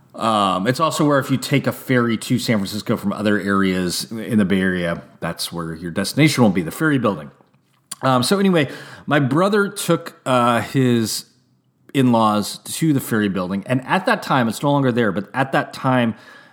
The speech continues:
there was a fancy caviar restaurant. And they were walking by, and my brother's father-in-law noticed the fancy caviar restaurant.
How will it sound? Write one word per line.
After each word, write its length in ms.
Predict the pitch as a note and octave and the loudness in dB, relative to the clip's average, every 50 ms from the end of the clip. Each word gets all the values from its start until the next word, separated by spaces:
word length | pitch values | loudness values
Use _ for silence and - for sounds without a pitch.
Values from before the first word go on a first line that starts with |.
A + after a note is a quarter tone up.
| _ _ - | _ _ -16
there 300 | F#2+ F#2+ A#2+ A#2+ A#2+ A#2+ | -6 0 2 2 4 4
was 540 | A#2+ A#2 A#2 A#2 A#2 A2+ A2+ A2 G#2+ - - - | 4 4 4 4 4 4 2 0 -2 -4 -8 -4
a 140 | A#2+ A#2 | -4 -4
fancy 920 | G#2+ - - - - B2 B2 B2+ B2 B2 - - B2+ A#2 A2+ A2+ A2 G#2+ G2 - - _ | -4 -4 -10 -4 0 2 2 2 2 0 -2 -2 -2 0 0 0 0 -2 -2 -6 -10 _
caviar 920 | - - - - - B2 C3 G#2 A2+ A2 G#2 G2 F2+ E2+ D#2+ D#2+ D#2+ D#2+ - | -12 -10 -10 -4 0 0 0 2 2 2 2 2 0 0 -2 -4 -6 -8 -8
restaurant. 720 | - F#2+ F2 F2 - - - F#2 D#2+ C2+ B1 - - - - - _ _ _ _ _ _ _ _ _ _ _ _ _ _ - - | -8 -10 -8 -8 -8 -8 -6 -8 -8 -8 -12 -16 -18 -20 -20 -20 _ _ _ _ _ _ _ _ _ _ _ _ _ _ -16 -4
And 600 | A#2+ A#2+ A#2+ A#2+ A#2 A#2+ A#2 A2 G#2+ G#2+ A#2+ A2 | 0 0 2 4 4 2 2 0 -2 -4 -2 0
they 100 | B2+ B2+ | 2 2
were 140 | B2 B2+ B2+ | 2 2 2
walking 400 | C3 D3 D#3 - - E3 D3 C3 | 2 0 0 0 0 0 0 2
by, 340 | B2 C3+ C3 C3 B2+ B2+ | 2 2 2 4 4 2
and 140 | B2+ A#2 A2 | 2 2 0
my 80 | A2+ A2+ | 0 0
brother's 280 | F#2+ A#2 A#2 A#2+ A#2 | 0 0 0 0 -2
father-in-law 680 | - - - - - A#2 A2+ A#2 A#2 A2+ A2 G#2+ G#2+ G#2 | -6 -12 -14 -4 -2 0 0 0 0 0 2 2 2 2
noticed 720 | G2 G2 G2 G#2 A#2+ B2 B2+ B2 A#2+ - - - - - | 2 0 2 2 2 2 2 0 0 -2 -6 -12 -14 -10
the 100 | - A2 | -8 -8
fancy 480 | - - - A2+ G#2+ G#2 - - G#2+ G2+ | -8 -4 -2 0 0 0 0 -2 -2 -2
caviar 600 | F#2+ - - G2+ F#2+ F#2+ F2+ G2 F2+ E2+ E2+ D#2+ | -2 -2 0 0 2 2 2 2 2 2 0 -2
restaurant. 640 | D2 D#2 D#2 D#2 - - - F2 D#2 D#2 D#2+ - - | -2 -4 -6 -6 -8 -6 -6 -4 -4 -4 -6 -8 -10